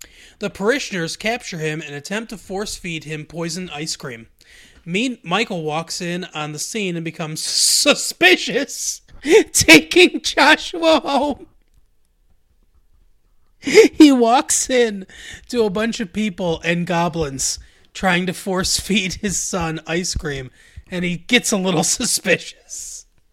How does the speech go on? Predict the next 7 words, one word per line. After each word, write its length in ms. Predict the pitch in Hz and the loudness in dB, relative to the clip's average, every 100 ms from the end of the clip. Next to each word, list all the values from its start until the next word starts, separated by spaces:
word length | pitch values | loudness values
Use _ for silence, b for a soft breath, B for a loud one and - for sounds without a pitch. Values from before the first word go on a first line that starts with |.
| _ _ _ _ _ _ _ _ _ _ _ _ - B B B B B 175 | _ _ _ _ _ _ _ _ _ _ _ _ -20 B B B B B -6
Later, 400 | 208 247 277 202 | 2 4 4 0
Drew 340 | - 190 240 | -2 0 0
<laughs> 180 | - - | 0 -2
goes 260 | 240 180 - | -2 -2 -6
to 100 | 226 | -6
the 100 | 175 | -6
town 520 | 170 196 175 151 147 | -6 -4 -4 -4 -8